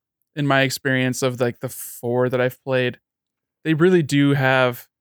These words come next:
impeccable art direction and sound design, like, all the way through. They're just wonderfully made games. I don't know if it's the standout thing for Elden Ring.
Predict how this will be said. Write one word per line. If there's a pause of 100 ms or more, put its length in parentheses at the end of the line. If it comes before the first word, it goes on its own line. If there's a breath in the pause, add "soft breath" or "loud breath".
(200)
impeccable
art
direction
and
sound
design, (680)
like,
all
the
way
through.
They're
just (680)
wonderfully
made
games. (880)
I
don't
know
if
it's
the
standout
thing (580)
for
Elden
Ring.